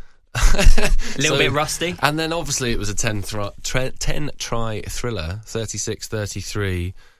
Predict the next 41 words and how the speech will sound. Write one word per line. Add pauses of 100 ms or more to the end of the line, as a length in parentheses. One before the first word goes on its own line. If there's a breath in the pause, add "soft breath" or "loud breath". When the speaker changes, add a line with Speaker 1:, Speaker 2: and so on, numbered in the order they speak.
(160 soft breath)
Speaker 1:
with
the
result
in
the
balance
with, (200)
like, (160)
a
minute
to
go
and
the
office
saying
we
would
need
it (440 soft breath)
exactly
on
the
whistle
'cause
we're
printing
the
newspaper.
So
that
was
slightly
stressful. (420 soft breath)
Um,
but
it
was
a
cool
game.